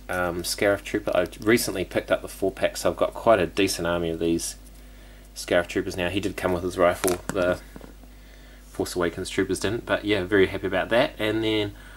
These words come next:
lastly, I picked up another one of these. Went into a shop at lunchtime,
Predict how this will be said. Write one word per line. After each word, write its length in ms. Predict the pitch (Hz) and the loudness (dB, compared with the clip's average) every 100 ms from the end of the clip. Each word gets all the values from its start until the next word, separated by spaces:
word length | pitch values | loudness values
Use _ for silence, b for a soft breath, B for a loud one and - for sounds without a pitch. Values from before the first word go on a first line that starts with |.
| B B B B - - - - | B B B B -20 -20 -20 -8
lastly, 840 | 156 147 165 - - 151 202 151 - - - - - - - - - - - - - - - - B B B B B B | -4 0 0 0 2 2 4 2 0 -16 -16 -16 -18 -20 -20 -20 -18 -18 -20 -18 -18 -18 -20 -20 B B B B B B
I 100 | 113 | -2
picked 260 | 110 120 - | 0 0 2
up 140 | 98 | 2
another 240 | 98 90 92 | 2 2 2
one 100 | 92 | 4
of 80 | |
these. 340 | 98 98 98 - - | 6 6 6 0 -4
Went 180 | - 147 | 2 2
into 180 | 120 123 | 4 2
a 60 | - | 2
shop 280 | - 104 | 4 2
at 100 | - | 4
lunchtime, 680 | 110 110 - - 104 98 98 | 2 2 0 0 2 2 0